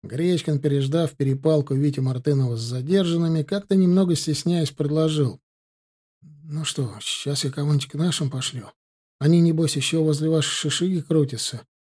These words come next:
раз нас еще не хватились. Надо доложить. Подкрепление надо, задержанных в изолятор, да будем материал обрабатывать». Когда я нахмурился, в глазах Гречкина блеснули неуверенность и даже какой-то страх.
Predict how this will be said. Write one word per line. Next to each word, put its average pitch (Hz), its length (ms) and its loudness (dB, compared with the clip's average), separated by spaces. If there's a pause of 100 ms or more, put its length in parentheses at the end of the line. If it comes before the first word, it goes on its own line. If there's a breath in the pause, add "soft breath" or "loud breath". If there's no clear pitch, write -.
(120)
раз 135 280 -2
нас 135 220 0
еще 131 180 -6
не 127 100 0
хватились. 123 600 -6
Надо 151 240 0
доложить. 160 680 0 (720)
Подкрепление 185 680 4
надо, 147 480 0
задержанных 165 800 2
в 156 60 4
изолятор, 160 680 0
да 131 280 -6
будем 190 320 4
материал 208 480 6
обрабатывать». 170 840 0 (880)
Когда 151 300 -4
я 190 60 4
нахмурился, 180 600 2
в 147 100 2
глазах 147 460 2
Гречкина 151 540 2
блеснули 151 560 0
неуверенность 151 840 4
и 127 40 -2
даже 131 300 0
какой-то 123 400 -6
страх. - 560 -6